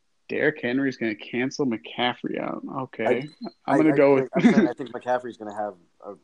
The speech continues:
Speaker 2: like, a twenty-something point week. Like, I don't think he's gonna have a, a forty point week, but I think Derrick Henry's gonna have, like, an above average week for himself. I think they're both gonna get,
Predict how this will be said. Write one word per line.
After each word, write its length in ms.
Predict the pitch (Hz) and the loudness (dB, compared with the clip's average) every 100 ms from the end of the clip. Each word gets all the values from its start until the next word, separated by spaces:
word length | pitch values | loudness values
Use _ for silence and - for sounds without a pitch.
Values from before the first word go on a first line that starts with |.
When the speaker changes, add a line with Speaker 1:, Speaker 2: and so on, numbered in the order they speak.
| - 104 | -18 -14
Speaker 2:
like, 100 | 104 | -12
a 40 | |
twenty-something 500 | 98 110 98 95 95 | -10 -10 -10 -10 -14
point 260 | 90 101 90 | -10 -10 -8
week. 220 | 95 98 - | -10 -12 -12
Like, 120 | 95 | -12
I 20 | 98 | -10
don't 80 | 98 | -12
think 120 | 95 | -14
he's 120 | 92 | -14
gonna 160 | 98 92 | -12 -10
have 120 | 90 | -12
a, 240 | 82 - | -16 -14
a 100 | 90 82 _ | -14 -16 _
forty 260 | - 107 104 | -6 -4 -4
point 240 | 98 87 | -8 -12
week, 220 | 80 85 _ _ _ | -12 -16 _ _ _
but 100 | 98 | -10
I 40 | |
think 200 | 92 90 | -8 -8
Derrick 220 | 98 92 90 | -6 -6 -6
Henry's 280 | 98 87 | -8 -10
gonna 140 | 80 87 | -12 -10
have, 200 | 87 85 | -10 -10
like, 120 | 87 | -10
an 60 | 90 | -10
above 260 | 87 87 | -8 -8
average 220 | 87 87 | -8 -10
week 160 | 90 90 | -10 -8
for 80 | 87 | -10
himself. 340 | 85 101 85 | -6 -4 -4
I 60 | 95 | -4
think 140 | 95 | -8
they're 80 | 90 | -8
both 260 | 85 92 - | -8 -10 -12
gonna 160 | 90 | -16
get, 220 | 85 92 | -16 -16